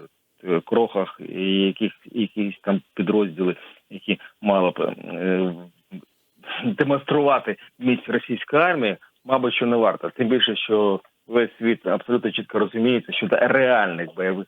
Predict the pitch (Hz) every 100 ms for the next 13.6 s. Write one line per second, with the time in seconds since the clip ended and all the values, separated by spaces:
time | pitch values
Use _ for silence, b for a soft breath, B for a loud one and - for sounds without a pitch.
0 | _ 98 - 110 98 - - B B -
1 | 104 113 185 - - 98 202 110 113 135
2 | 120 95 B B _ - 110 98 - 95
3 | 104 98 110 98 98 95 87 - 120 110
4 | 95 - _ _ - 95 - B B -
5 | 101 98 - 98 101 92 101 107 127 104
6 | 92 90 87 90 95 95 85 101 87 92
7 | - 95 92 92 - 104 92 90 107 85
8 | 73 B B B _ 113 135 175 180 165
9 | 170 175 175 - 165 160 156 - 160 160
10 | 143 151 143 143 131 127 127 131 117 107
11 | 107 B _ 117 135 123 - 113 113 -
12 | 123 120 120 123 131 202 - 147 117 -
13 | _ _ _ 131 143 139